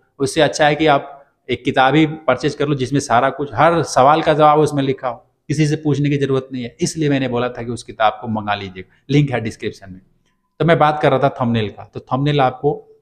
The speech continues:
एकदम बेहतर बनाना है, बेहतर में भी बेहतर,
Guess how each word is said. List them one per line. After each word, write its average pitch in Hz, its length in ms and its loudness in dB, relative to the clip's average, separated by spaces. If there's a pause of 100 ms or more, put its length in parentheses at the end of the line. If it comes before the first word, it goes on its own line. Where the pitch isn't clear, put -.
(120)
एकदम 143 360 0
बेहतर 120 340 -4
बनाना 104 340 -4
है, 95 120 -14 (300)
बेहतर 131 380 2
में 143 160 2
भी 151 120 4
बेहतर, 113 500 -2